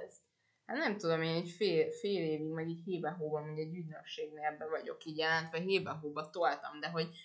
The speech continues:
Speaker 2: mindenki, aki évek óta és full time nyomta, az olyan szinten így panaszkodott, hogy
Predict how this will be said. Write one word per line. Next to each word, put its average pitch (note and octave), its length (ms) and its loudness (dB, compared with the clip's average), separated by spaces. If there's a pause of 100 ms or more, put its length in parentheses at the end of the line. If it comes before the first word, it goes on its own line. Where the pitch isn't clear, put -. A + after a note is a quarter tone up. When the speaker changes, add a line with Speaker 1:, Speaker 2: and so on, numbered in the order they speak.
(100)
Speaker 2:
mindenki, F3+ 420 2
aki D3+ 220 -6
évek F3 400 2
óta D#3+ 240 -4
és D#3+ 180 -4
full D#3+ 240 -6
time D3+ 320 0
nyomta, F#3+ 540 -2
az F3 160 -8 (220)
olyan F#3 320 2
szinten E3 500 -4
így D3+ 180 -8
panaszkodott, D#3 640 -6
hogy F3 180 -8